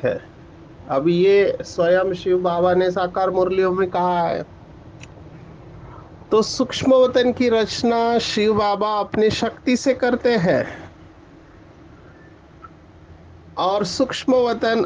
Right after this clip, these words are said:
आज बाबा कह रहा है सब साक्षात्कार की बातें हैं, माना वहाँ प्रजापिता ब्रह्मा होता नहीं है,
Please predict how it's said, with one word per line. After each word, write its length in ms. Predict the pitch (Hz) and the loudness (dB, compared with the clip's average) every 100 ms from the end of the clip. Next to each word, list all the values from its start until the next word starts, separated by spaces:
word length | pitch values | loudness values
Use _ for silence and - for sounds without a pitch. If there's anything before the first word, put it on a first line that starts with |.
| - | -2
आज 300 | 190 233 233 | -4 -4 -4
बाबा 360 | 190 196 208 | -4 -2 -2
कह 280 | 202 208 180 | -2 0 2
रहा 120 | 180 | 2
है 180 | 180 185 | 2 0
सब 260 | 180 226 240 | -2 -6 -6
साक्षात्कार 840 | - 233 - - 262 254 262 240 | -6 -6 -6 -2 -2 -2 -4 -2
की 180 | 226 240 | 0 -2
बातें 380 | 208 185 175 175 | 0 -4 0 0
हैं, 220 | 139 123 | 0 -2
माना 400 | 143 160 185 208 | 0 0 2 0
वहाँ 800 | 202 185 175 214 220 233 - - - - - - - | 2 2 0 0 0 -2 -4 -10 -14 -20 -20 -20 -6
प्रजापिता 760 | 190 185 190 220 220 208 220 214 | -2 0 0 -2 -2 -2 -2 -2
ब्रह्मा 480 | 196 190 202 208 | -2 0 0 0
होता 420 | 214 175 196 233 233 | 0 0 0 0 0
नहीं 320 | 233 240 240 | 2 2 2
है, 220 | 220 151 | 2 0